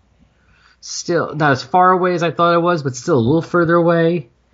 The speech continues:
Uh, story, uh, I'm gonna go for B minus, 'cause at least it's decently done.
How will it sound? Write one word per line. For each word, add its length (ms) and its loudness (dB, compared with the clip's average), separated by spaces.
Uh, 320 2
story, 760 2
uh, 200 -2
I'm 80 -10
gonna 220 2
go 180 2
for 300 -2
B 160 4
minus, 720 0
'cause 180 -2
at 60 0
least 180 2
it's 160 -4
decently 440 -2
done. 420 -2